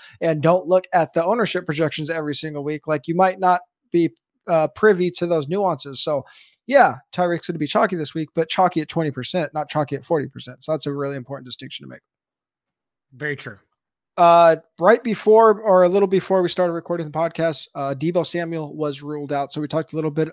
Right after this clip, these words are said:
Speaker 1: about Christian McCaffrey in the underdog segment, but that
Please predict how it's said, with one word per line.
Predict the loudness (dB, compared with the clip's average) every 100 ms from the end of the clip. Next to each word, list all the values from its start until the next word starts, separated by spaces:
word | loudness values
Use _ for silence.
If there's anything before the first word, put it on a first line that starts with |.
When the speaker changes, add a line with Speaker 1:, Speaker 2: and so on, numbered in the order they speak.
| -4
Speaker 1:
about | -4 -4
Christian | -6 -10 -10 -8
McCaffrey | -6 -6 -8 -10 -12 -20 -10
in | -8
the | -4
underdog | -4 -2 -2 -4
segment, | -4 -6 -4 -8 -4
but | 2 2 0 -10 -10 2
that | 4 4